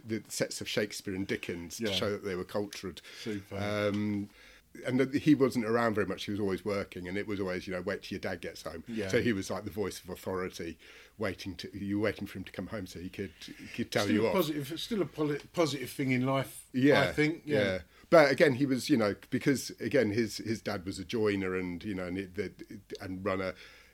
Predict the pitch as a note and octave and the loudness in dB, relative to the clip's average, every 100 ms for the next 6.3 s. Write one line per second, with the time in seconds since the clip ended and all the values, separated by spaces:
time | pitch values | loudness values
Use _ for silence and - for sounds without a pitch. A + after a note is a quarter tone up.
0 | - F#2 F#2+ F#2+ B2+ - C3 A2+ C3+ G#2+ | -16 -10 -8 -2 -2 2 2 4 4 2
1 | B2 A#2 A2+ G2 A2+ G#2 A#2+ A2 - - | 2 0 0 -2 -2 0 0 0 -4 -18
2 | - - - A2+ F#2+ F#2+ A2 G#2 G2+ G#2 | -16 -14 -6 -6 -4 -6 -4 0 0 -2
3 | G2+ G#2 F#2+ - - - - A2+ G2+ F#2 | -6 -6 -8 -8 -14 -12 -4 -2 -2 -2
4 | E2 - F2+ - - - G#2 G#2 G2+ - | -4 -6 -6 -8 -20 -8 -4 -2 -2 -2
5 | G2 G#2 G#2 - - G2 - F2+ A#2+ G#2+ | -4 -2 -2 -4 -8 -8 -8 -4 -2 -2
6 | - G#2 F#2+ | -2 -4 -4